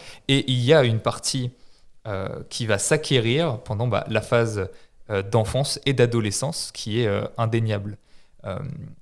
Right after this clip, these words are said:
quand, euh, ouais. Cette pa-, cette partie qui est donc acquise pendant cette période de la vie, elle va avoir un, quand même un gros impact sur le potentiel,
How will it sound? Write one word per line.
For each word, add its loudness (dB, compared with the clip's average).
quand, -2
euh, -2
ouais. -8
Cette 0
pa-, 6
cette 2
partie 0
qui -8
est -6
donc -10
acquise 0
pendant -6
cette -6
période 2
de -2
la 0
vie, -2
elle -8
va 2
avoir 0
un, -8
quand 0
même 0
un -2
gros 2
impact 0
sur -2
le -4
potentiel, -2